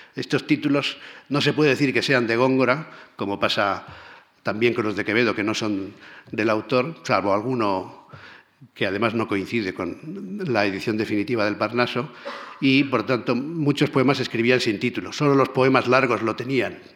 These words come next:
Fábula de Polifemo y Galatea, Soledades, pero los poemas breves no tenían algo parecido a lo que nosotros llamamos título, sino que normalmente, cuando la tenían, merecían una breve descripción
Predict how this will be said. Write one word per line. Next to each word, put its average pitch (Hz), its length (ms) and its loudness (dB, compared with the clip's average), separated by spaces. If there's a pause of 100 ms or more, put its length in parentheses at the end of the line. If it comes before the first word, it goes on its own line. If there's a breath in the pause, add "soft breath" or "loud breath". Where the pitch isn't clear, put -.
Fábula 120 320 2
de 110 80 2
Polifemo 113 400 0
y - 40 2
Galatea, 104 440 4
Soledades, 117 460 2
pero 113 160 -2
los 107 100 -2
poemas 135 320 2
breves 135 400 2 (420 loud breath)
no 131 200 0
tenían 135 360 4
algo 131 280 6
parecido 120 480 2
a 113 40 2
lo 110 120 0
que 117 80 -2
nosotros 113 340 -2
llamamos 113 420 0
título, 117 360 -4
sino 107 300 -2
que 104 100 -6
normalmente, 113 640 0 (400 loud breath)
cuando 113 280 4
la 110 140 2
tenían, 131 640 2
merecían 120 460 2
una 117 360 2 (240)
breve 120 380 2
descripción 120 800 0